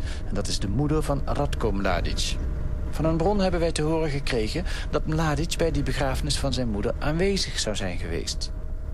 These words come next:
In Kasindo staat het huis van de broer van Mladic. En daar is moeder Mladic in de nacht van elf op twaalf augustus tweeduizend drie gestorven.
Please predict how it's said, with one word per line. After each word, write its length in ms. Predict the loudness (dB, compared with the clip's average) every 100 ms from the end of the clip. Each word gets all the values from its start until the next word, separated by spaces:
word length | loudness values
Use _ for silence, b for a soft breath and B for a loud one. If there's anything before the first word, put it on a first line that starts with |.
| -6 -6 -4 0
In 160 | 0 2
Kasindo 560 | 0 0 0 2 2
staat 200 | 2 0
het 140 | 0 0
huis 260 | 0 0
van 140 | 0 0
de 100 | 0
broer 320 | -2 -2 -4
van 160 | -4
Mladic. 500 | -2 -2 -2 -4 -4 -6 B B B B
En 100 | 2
daar 240 | 4 4
is 120 | 2 0
moeder 300 | 0 0 0
Mladic 480 | 0 0 -2 -4 -4
in 100 | -4
de 80 |
nacht 240 | -2 -2 -2
van 180 | -6 -2
elf 300 | -2 -2 -4
op 100 | -4
twaalf 360 | -2 0 0
augustus 480 | -2 -2 -2 -2 -4
tweeduizend 560 | 0 0 2 0 -2 -2
drie 220 | -2 -4 B B B
gestorven. 640 | -4 -2 0 -2 -4 -10